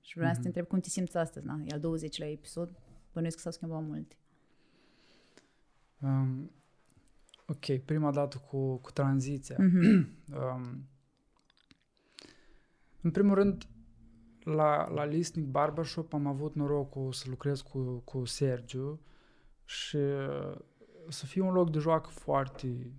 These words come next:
Speaker 2: fain pentru mine. Și să, să am foarte multă înțelegere din, din partea lui și am experimentat lucruri noi, am avut abonamente,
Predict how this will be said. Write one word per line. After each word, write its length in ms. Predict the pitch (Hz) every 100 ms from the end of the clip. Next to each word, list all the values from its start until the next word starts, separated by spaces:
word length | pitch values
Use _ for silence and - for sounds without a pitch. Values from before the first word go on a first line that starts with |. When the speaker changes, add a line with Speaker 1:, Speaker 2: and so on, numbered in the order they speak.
| - - - -
Speaker 2:
fain 460 | - - 127 127 123
pentru 300 | 135 127 -
mine. 460 | 139 123 117 117 127 _ _ _ _ _ - - - _
Și 120 | -
să, 240 | - 147 135
să 140 | -
am 100 | 151
foarte 280 | 143 156 147
multă 200 | 151 139
înțelegere 640 | 139 143 139 135 131 131 123
din, 280 | 123 127 123
din 140 | 127
partea 360 | 127 131 127 123
lui 260 | 127 135 131
și 240 | - -
am 160 | 127 135
experimentat 760 | 135 135 127 127 131 127 127
lucruri 440 | 131 - 127 120 - _ - - _ _ _
noi, 640 | 131 131 139 139 135 123 120
am 120 | 123 127
avut 460 | 127 135 135 - 127 123
abonamente, 1160 | 135 131 131 131 127 135 131 131 - 123 123